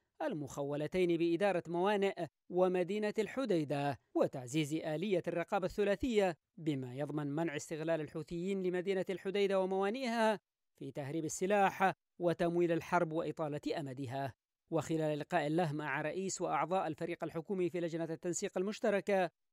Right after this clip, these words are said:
برئاسة اللواء الركن محمد عيضة، وقف المسؤول الدولي على التعقيدات الميدانية التي تنتظر مهمته القادمة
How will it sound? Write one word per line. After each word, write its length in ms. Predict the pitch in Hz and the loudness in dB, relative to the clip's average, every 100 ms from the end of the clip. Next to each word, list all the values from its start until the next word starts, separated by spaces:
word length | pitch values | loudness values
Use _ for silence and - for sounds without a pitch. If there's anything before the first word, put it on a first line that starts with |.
| _ _ | _ _
برئاسة 460 | - 120 127 139 156 151 | -14 -10 -8 -6 -6 -4
اللواء 280 | 143 147 | -4 -4
الركن 260 | 147 165 156 | -2 -4 -2
محمد 360 | 156 170 170 175 | -4 -2 -2 -2
عيضة، 360 | 233 190 185 160 _ _ - | 0 4 2 2 _ _ -4
وقف 360 | 156 165 - | -2 -2 -2
المسؤول 400 | 160 151 - 165 | 0 -2 -2 -2
الدولي 340 | 147 180 180 160 | 0 2 2 2
على 140 | 156 | 0
التعقيدات 560 | 156 139 - 180 180 175 | -2 -4 -2 0 0 0
الميدانية 560 | 170 170 175 185 233 | 0 0 0 0 0
التي 240 | 196 180 185 | 0 -2 -2
تنتظر 440 | 190 180 190 190 | -2 -2 -2 -2
مهمته 560 | 185 180 208 226 208 220 | -2 -2 -2 -2 -2 -4
القادمة 640 | 262 220 185 185 180 165 | 0 2 4 2 2 0